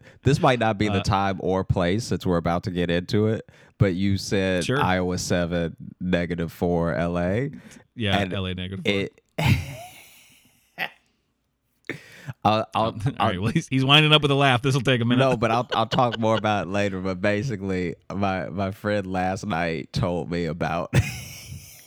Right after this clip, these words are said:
Speaker 1: <laughs> this guy who <laughs> was having, uh, you know, it, it, it's stressful anytime there's a pregnancy scare, especially as, as a couple, you have a pregnancy scare, and both people are nervous, right?
Speaker 2: Mm-hmm. Right.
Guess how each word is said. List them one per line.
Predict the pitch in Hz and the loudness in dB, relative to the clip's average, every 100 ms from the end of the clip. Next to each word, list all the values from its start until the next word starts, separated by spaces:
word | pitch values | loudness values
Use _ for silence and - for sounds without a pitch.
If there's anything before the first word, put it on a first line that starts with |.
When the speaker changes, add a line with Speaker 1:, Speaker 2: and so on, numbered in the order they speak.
| - - | -4 -4
Speaker 1:
<laughs> | - _ _ - - - - - - 311 226 - | -6 _ _ -20 -20 -20 -8 -6 -6 -6 -6 -2
this | 110 110 | 0 -2
guy | 98 92 101 104 104 | -4 -2 0 -2 -2
who | 87 110 95 90 101 - - | -2 -2 0 2 2 0 -10
<laughs> | - 160 104 | -16 -12 -6
was | 98 92 | -4 0
having, | 107 101 101 98 - - | -2 -2 -4 -6 -6 -6
uh, | 85 92 | -4 -4
you | 101 156 | -2 -2
know, | 123 | -2
it, | - 151 | -2 -6
it, | - 147 - | -4 -6 -4
it's | 156 139 | -4 -4
stressful | - 202 220 - 151 | -4 0 0 0 -2
anytime | 117 117 107 107 101 | 0 -2 0 -2 0
there's | 98 | -2
a | 95 | -2
pregnancy | - 95 87 - 90 | 0 -2 -2 -4 -6
scare, | - 90 85 | -2 -2 0
especially | 87 107 104 98 90 - | -2 -4 -4 -4 -2 -2
as, | 95 | -2
as | - 101 | -2 -4
a | |
couple, | 95 - 127 - 120 123 - _ - | -4 0 0 0 -4 -6 -14 _ -6
you | 107 | -4
have | 92 | -2
a | |
pregnancy | 98 113 101 135 107 | 0 0 0 -4 -6
scare, | - 104 98 - | -2 0 0 -2
and | 87 | -4
both | 139 131 - | -2 -2 -2
people | 107 76 | -4 -2
are | 80 | -4
nervous, | 82 78 58 58 - | -2 -4 -4 -6 -4
right? | 92 98 131 | -2 0 0
Speaker 2:
Mm-hmm. | 127 113 _ _ - 240 | -2 -4 _ _ -16 -8
Right. | 247 110 | -6 -6